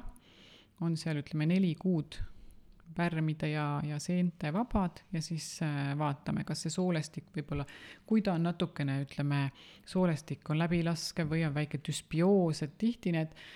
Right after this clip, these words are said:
need, ähm, need eliminatsioonidieedid aitavad sellel soolestikul maha rahuneda ja pärast saab kenasti need toiduained kõik tagasi võtta.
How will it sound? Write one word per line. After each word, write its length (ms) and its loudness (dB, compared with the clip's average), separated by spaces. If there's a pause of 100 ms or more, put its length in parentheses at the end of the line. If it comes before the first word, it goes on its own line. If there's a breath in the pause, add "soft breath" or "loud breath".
(240 loud breath)
need, 300 0
ähm, 1000 2 (180)
need 240 4
eliminatsioonidieedid 1300 6
aitavad 480 2
sellel 260 -4
soolestikul 760 2
maha 380 6
rahuneda 480 2 (280 loud breath)
ja 120 2
pärast 360 8
saab 180 -2
kenasti 500 4
need 160 -2
toiduained 640 4
kõik 200 -2
tagasi 460 -2
võtta. 420 -6